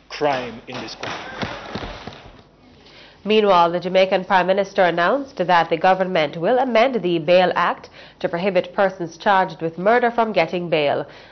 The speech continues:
Speaker 2: A domestic violence coordinator will also be assigned to all police stations.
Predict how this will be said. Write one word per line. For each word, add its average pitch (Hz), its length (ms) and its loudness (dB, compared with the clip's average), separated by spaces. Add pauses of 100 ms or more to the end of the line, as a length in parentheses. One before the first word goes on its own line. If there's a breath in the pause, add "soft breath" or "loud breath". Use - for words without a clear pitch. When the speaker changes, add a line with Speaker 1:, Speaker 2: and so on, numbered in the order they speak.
Speaker 2:
A 190 80 2
domestic 180 440 -2
violence 165 400 -2
coordinator 165 560 -2
will 156 140 -2
also 175 280 -2
be 160 120 -4
assigned 151 500 -4
to 175 100 -8
all 196 300 2
police 180 300 -6
stations. 139 560 -10